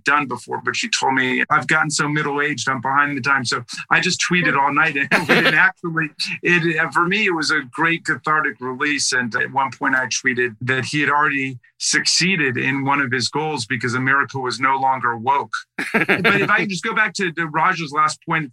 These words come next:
Speaker 1: the headline is that th-, this package does pay for itself in terms of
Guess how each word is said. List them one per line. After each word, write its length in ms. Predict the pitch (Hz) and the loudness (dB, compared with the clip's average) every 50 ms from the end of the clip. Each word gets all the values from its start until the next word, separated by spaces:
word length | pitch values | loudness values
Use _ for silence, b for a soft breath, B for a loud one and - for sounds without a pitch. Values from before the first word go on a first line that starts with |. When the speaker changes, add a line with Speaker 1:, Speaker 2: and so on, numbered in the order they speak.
| _ 127 | _ -8
Speaker 1:
the 140 | 139 160 160 | -4 -2 0
headline 540 | 165 185 190 214 220 214 220 196 175 160 156 | 2 2 2 2 2 2 2 2 2 2 0
is 240 | 151 143 127 117 117 | -2 -4 -4 -4 -2
that 280 | 135 135 135 131 123 _ - 143 | 0 0 0 -2 -4 _ -16 -10
th-, 140 | 131 127 123 123 | -8 -8 -8 -4
this 460 | 127 147 170 170 - - - - - b b b b - | 0 2 2 2 4 2 2 0 -2 b b b b 0
package 420 | - 156 165 135 147 151 127 113 | 2 2 2 2 0 -4 -4 -2
does 260 | - 160 165 202 202 - | 0 2 2 2 0 -2
pay 240 | - 180 190 180 | 0 0 0 0
for 280 | - - - 147 147 139 | -2 -4 -4 -2 0 0
itself 420 | 135 123 - 143 139 139 131 120 | 0 0 0 0 0 0 -2 -2
in 140 | 139 135 135 | -4 -6 -4
terms 460 | 123 - 147 147 143 139 139 123 - | -2 0 2 2 2 0 0 -2 0
of 180 | 139 135 131 120 | 0 0 0 -2